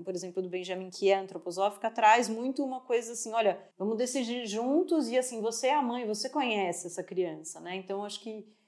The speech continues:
é, eu vejo que também no processo do gestar tem um pouco isso, você conhece o seu corpo, você, e eu estou aqui como um, como um,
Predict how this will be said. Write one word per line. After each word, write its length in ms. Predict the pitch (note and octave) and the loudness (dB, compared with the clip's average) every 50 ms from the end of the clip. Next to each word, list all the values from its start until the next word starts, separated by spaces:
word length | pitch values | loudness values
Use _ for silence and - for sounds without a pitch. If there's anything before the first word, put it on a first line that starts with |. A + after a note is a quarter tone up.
| _ _ _ _ _ _ _ - | _ _ _ _ _ _ _ -2
é, 440 | F3+ F3+ F3+ F3+ F3+ F3+ F3 F3+ | 0 0 0 -2 -4 -6 -6 -2
eu 140 | F3+ F#3 F#3+ F#3 | 2 2 2 2
vejo 300 | F3 G3 G#3 G#3+ G#3 A3 | 4 2 2 2 2 -2
que 60 | A3+ | -4
também 200 | - G#3+ G#3+ A3 | -6 -6 -4 -4
no 80 | A#3+ A#3+ | -6 -6
processo 600 | A#3+ A#3 A3 G#3+ A3 - - G3+ G3 G3 - F#3+ | -4 -4 -4 -4 -2 0 0 0 0 -2 -8 -8
do 160 | F3+ G3 G3 | -6 -4 -4
gestar 640 | F3+ - G3 F#3 - - - G#3 G3+ G3+ A3 A#3 A#3 | -2 -2 -2 -4 -4 -4 4 8 10 12 12 10 8
tem 140 | A#3+ A3 A3+ | -2 -6 -6
um 80 | A#3 | -6
pouco 240 | A3+ A#3 A#3+ - A3+ | -8 -8 -6 -4 -4
isso, 180 | A3+ A3 A3 F3 | -4 -4 -4 -4
você 240 | G3 F#3+ - B3 | -4 -4 -4 -6
conhece 380 | A#3+ - C4 B3 A#3+ A#3 A#3 A#3 | -6 -6 -6 -6 -6 -6 -8 -8
o 40 | - | -8
seu 120 | - A3 | -10 -8
corpo, 420 | A3 - A3 G#3 G#3 G3+ G#3 - F3 | -6 -4 -4 -2 -2 -4 -8 -10 -12
você, 640 | F3 F3+ F3 - - - G3+ G#3 A3 B3 B3 B3 - - | -12 -10 -10 -8 -4 -4 -2 -2 -2 -6 -6 -10 -14 -12
e 160 | F3+ F#3 G3 | -4 0 2
eu 160 | F#3+ F#3+ G3 | 2 2 2
estou 380 | G#3+ G#3 - - - G3+ G3 G#3 | 0 -2 -2 0 2 4 4 4
aqui 260 | G#3+ G#3 - - G3 | 4 2 -2 -16 -16
como 320 | - - - G3+ G#3 G#3+ A3 | -12 -8 -8 -8 -8 -8 -12
um, 560 | A3+ A3+ A3 G#3+ G3+ F#3+ F3 E3 D#3 D3+ D3 - _ _ _ _ _ _ _ _ _ _ _ _ | -12 -14 -14 -12 -10 -10 -10 -10 -12 -14 -16 -18 _ _ _ _ _ _ _ _ _ _ _ _
como 200 | - - F3+ F#3 | -8 -4 -2 -2
um, 120 | F#3 F#3 | -2 -4